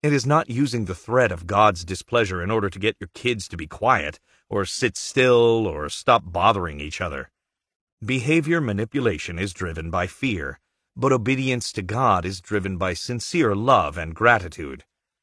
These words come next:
A well-behaved child is not the same thing as a discipled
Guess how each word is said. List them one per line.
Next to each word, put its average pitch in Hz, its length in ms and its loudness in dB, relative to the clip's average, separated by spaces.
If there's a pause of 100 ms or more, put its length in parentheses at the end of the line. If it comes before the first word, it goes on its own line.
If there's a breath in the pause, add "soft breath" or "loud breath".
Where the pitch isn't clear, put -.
(280)
A 131 80 4
well-behaved 123 800 2
child 85 500 0
is 110 120 -4
not 185 220 0
the 147 80 0
same 117 260 0
thing 101 340 -2
as 78 140 -8
a 90 60 -6
discipled 85 680 -2